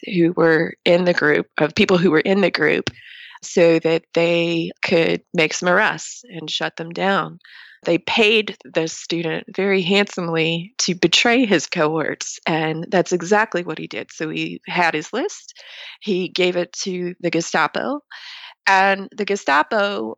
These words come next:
actually was working in cahoots with a, a group of French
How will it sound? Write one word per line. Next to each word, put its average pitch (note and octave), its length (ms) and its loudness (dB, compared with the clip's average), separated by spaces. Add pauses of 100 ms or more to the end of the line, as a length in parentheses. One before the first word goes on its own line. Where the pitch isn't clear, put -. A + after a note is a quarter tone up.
actually G3+ 960 -2
was G3 240 -2
working A#3+ 360 -2
in G3 160 0
cahoots F#3+ 440 0
with F3+ 200 -2
a, F3 320 2 (160)
a E3+ 160 0
group G3+ 420 4 (160)
of E3+ 480 2 (540)
French - 1000 0